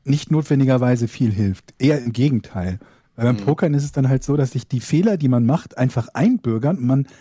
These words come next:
Speaker 1: die Dinge, die man falsch macht, irgendwann für normal und richtig hält, ohne sie weiter zu hinterfragen. Was da wohl eine Menge geholfen hat, ist, mit einem anderen Spieler zusammen zu spielen, der über die Schulter schaut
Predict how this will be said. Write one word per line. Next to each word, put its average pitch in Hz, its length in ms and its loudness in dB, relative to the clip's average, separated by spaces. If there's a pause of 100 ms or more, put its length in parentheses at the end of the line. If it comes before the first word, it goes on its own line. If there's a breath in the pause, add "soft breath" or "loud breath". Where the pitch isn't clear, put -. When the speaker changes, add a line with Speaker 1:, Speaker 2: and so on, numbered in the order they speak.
(640 soft breath)
Speaker 1:
die 123 120 -4
Dinge, 196 300 2
die 151 120 0
man 139 200 2
falsch 208 420 0
macht, 151 240 0
irgendwann 165 340 0
für - 160 -2
normal 139 380 2
und 120 120 -2
richtig 180 380 -2
hält, 135 240 2
ohne 160 180 2
sie 143 200 -2
weiter 139 280 2
zu - 100 -8
hinterfragen. 120 640 -4 (720 soft breath)
Was 170 220 0
da 196 220 0
wohl 165 120 2
eine 143 100 4
Menge 160 340 4
geholfen 98 520 -6
hat, 139 220 -4 (380)
ist, 131 260 -4
mit 139 240 0
einem 127 180 0
anderen 175 420 0
Spieler 147 380 -4
zusammen 123 420 -2
zu - 120 -12
spielen, 156 360 -2
der 139 120 2
über 117 120 -4
die 110 100 -6
Schulter 143 320 -4
schaut 160 380 -4